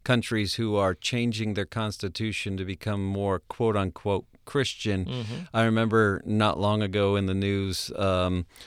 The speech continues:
Speaker 1: Nepal changing its constitution to become more and more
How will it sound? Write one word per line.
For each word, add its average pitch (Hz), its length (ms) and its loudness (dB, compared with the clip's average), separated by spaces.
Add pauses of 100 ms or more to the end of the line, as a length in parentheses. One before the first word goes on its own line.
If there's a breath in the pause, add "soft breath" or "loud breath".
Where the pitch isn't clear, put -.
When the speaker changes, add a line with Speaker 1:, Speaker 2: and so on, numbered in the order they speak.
(160 loud breath)
Speaker 1:
Nepal 113 600 6
changing 104 420 2
its 98 160 0
constitution 101 760 -2
to 92 80 -2
become 101 580 0
more 104 440 2
and 98 120 2
more 98 460 2